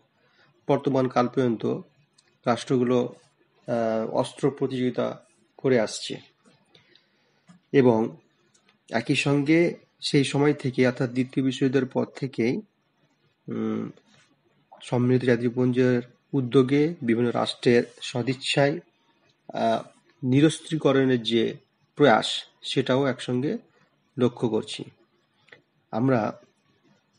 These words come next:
নিরস্ত্রীকরণের বিভিন্ন প্রয়াস দেখেছি, পারমাণবিক অস্ত্র নিয়ন্ত্রণের ক্ষেত্রেও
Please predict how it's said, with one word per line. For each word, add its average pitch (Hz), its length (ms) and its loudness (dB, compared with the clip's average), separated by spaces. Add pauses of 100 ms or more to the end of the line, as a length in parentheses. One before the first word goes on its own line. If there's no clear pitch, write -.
(1300)
নিরস্ত্রীকরণের 139 1040 2 (380)
বিভিন্ন 135 640 2 (180)
প্রয়াস 117 600 0 (640)
দেখেছি, 127 560 0 (640)
পারমাণবিক 131 800 0 (260)
অস্ত্র 135 600 0 (100)
নিয়ন্ত্রণের 139 600 2
ক্ষেত্রেও 113 540 -2